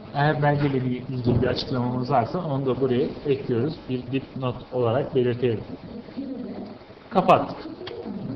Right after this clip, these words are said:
Şimdi müşterimizle yaptığımız görüşmelerin listesini görüşme formları kısmında görüyoruz. Bir de etkinlikler bölümümüz var. Etkinlikler bölümümüz ne?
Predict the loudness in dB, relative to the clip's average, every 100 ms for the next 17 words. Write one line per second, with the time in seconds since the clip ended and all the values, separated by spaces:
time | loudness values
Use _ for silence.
0 | -6 -8 -12 -14 -18 -18 -16 -6 -4 -2
1 | -6 -8 -8 -8 -8 -10 -8 -8 -8 -10
2 | -12 -12 -2 2 4 6 8 8 10 8
3 | 8 6 4 6 6 6 2 2 2 0
4 | 2 6 4 4 4 4 2 -2 -10 -18
5 | -20 -20 -14 -10 -8 -8 -10 -6 4 4
6 | 6 2 2 0 -2 2 4 4 4 2
7 | 4 4 4 0 0 0 0 -2 0 4
8 | 6 6 0 -8 -14 -12 -10 -8 0 2
9 | 4 4 4 4 4 4 6 8 8 6
10 | 6 4 2 0 -2 -6 -8 -12 -16 -16
11 | -10 -4 -4 4 6 6 6 6 6 6
12 | 6 6 4 4 4